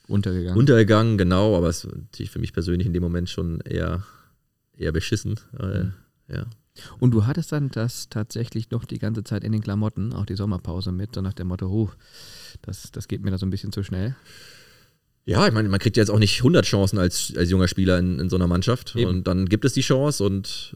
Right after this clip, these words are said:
Speaker 2: äh, dann, äh, funktioniert's nicht so richtig. Äh, ist ja auch ein bisschen für die, sag mal, für eine ganze Jugendabteilung nicht so ganz so schön. Das ist jetzt als Academy-Produkt geht man da, kommt man hoch zu den Profis, ist ja erstmal eine Auszeichnung und dann funktioniert's nicht. Und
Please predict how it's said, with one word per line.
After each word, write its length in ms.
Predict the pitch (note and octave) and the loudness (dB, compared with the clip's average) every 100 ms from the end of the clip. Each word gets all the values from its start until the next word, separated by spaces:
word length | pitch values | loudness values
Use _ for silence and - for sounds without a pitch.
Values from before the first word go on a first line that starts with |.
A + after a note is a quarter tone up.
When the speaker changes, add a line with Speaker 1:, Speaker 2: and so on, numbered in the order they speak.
| - | -16
Speaker 2:
äh, 40 | - - - - | -16 -18 -12 -4
dann, 280 | F2+ F#2+ G2 | -2 -2 -2
äh, 440 | F2+ F#2 F2+ G2+ - | -2 -4 -4 -6 -8
funktioniert's 460 | - G#2 G2 B2+ - | -2 0 4 2 4
nicht 120 | G2+ | 4
so 100 | F#2+ | 4
richtig. 440 | F#2 - C#3 - - | 4 2 -2 -2 -8
Äh, 280 | - - - | -6 -4 -4
ist 120 | G#2 | 0
ja 80 | F2+ | 2
auch 80 | |
ein 80 | F#2 | 4
bisschen 240 | F#2 - F#2+ | 4 2 2
für 80 | |
die, 80 | F#2 | 2
sag 120 | F2 | 2
mal, 100 | F2+ | 2
für 40 | F2 | 2
eine 100 | F2+ | 2
ganze 180 | F2 G2+ | 2 4
Jugendabteilung 520 | B2+ F3 - - E2+ | 4 4 2 2 2
nicht 140 | E2+ | 2
so 80 | F2+ | 0
ganz 180 | E2 E2+ | 0 0
so 80 | F2 | 0
schön. 580 | F2 F2 F2 F2 - - | 2 2 0 -4 -6 -8
Das 240 | - - | -10 -12
ist 280 | - - - | -14 -16 -12
jetzt 200 | G2 - | -12 -6
als 360 | - F2 - - - - - | -6 -6 -10 -20 -20 -20 -10
Academy-Produkt 680 | - A#2 A2+ A2 - G#2 - | -2 2 2 2 2 0 0
geht 140 | G#2+ | -4
man 100 | G2+ | 0
da, 220 | G2 F#2 | 0 0
kommt 180 | G#2 - | 0 0
man 100 | G#2 | 4
hoch 160 | G#2+ B2+ | 4 4
zu 120 | A2+ | 0
den 20 | |
Profis, 380 | - A#2 A#2+ G#2+ | 2 2 2 0
ist 100 | G2 | 0
ja 80 | D#2+ | 0
erstmal 160 | F#2+ | 2
eine 80 | F#2 | 4
Auszeichnung 400 | A#2+ - A2 A2 | 2 2 0 2
und 80 | G2 | 2
dann 80 | G#2+ | 2
funktioniert's 460 | G#2+ G2 G#2+ A#2+ | 2 2 0 0
nicht. 240 | F2+ G#2+ G2 | -2 -2 -4
Und 160 | F#2+ | -6